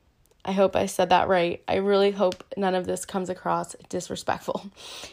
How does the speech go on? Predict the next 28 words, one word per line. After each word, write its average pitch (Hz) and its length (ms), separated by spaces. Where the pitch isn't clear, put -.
So 240 220
that 226 200
is 247 160
kind 247 240
of 240 100
the 226 100
last 185 460
stage, 240 400
I 220 80
guess 233 240
you 240 100
could 226 160
say, 220 320
which 202 240
is 196 260
enlightenment. 185 800
You 220 180
merge 202 720
yourself 202 760
and 214 160
the 190 60
universe 185 560
together. 151 680
Um, 175 580
kind 214 200
of 220 120
finding 202 500
divine, 170 680